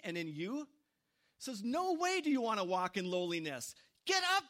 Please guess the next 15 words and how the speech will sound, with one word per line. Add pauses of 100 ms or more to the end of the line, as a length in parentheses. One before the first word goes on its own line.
there,
trample
on
everybody
else. (180)
Gentleness? (460)
These
people
don't
need
gentleness.
They
need
a
kick."